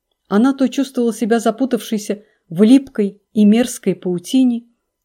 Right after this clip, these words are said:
из которой не могла выбраться – то в абсолютном одиночестве блуждала по бесконечным каменным лабиринтам, пыталась позвать на помощь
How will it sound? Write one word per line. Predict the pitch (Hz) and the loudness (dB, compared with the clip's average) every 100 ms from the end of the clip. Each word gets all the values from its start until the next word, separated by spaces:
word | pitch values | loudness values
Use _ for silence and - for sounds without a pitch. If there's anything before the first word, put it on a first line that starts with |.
| - | -6
из | 226 - | -6 -2
которой | 226 226 220 | -2 0 0
не | 220 | 0
могла | 220 208 220 | -2 -2 0
выбраться – | 214 185 190 196 - 180 - _ _ _ _ _ _ _ _ - | 0 -2 -4 -8 -12 -14 -14 _ _ _ _ _ _ _ _ 0
то | 339 | 2
в | 302 | 2
абсолютном | 294 - 220 247 254 208 190 - | -2 0 0 0 -2 -2 -2 -2
одиночестве | 196 180 185 233 240 - 214 | -2 0 -2 -2 -6 -6 -6
блуждала | 185 180 160 214 214 | -4 -4 -2 0 0
по | 214 | -2
бесконечным | 180 196 208 208 208 - 180 | -4 -4 -2 -2 -2 -6 -4
каменным | 214 190 180 170 | -4 -4 -4 -6
лабиринтам, | 170 156 170 214 233 202 202 - _ _ _ _ _ _ _ | -8 -8 -4 -4 -4 -8 -12 -16 _ _ _ _ _ _ _
пыталась | 220 214 214 208 | -4 0 0 -2
позвать | - 208 185 202 196 | -2 -4 0 -2 -2
на | 175 | -6
помощь | - 190 220 208 - | -4 -4 -4 -8 -16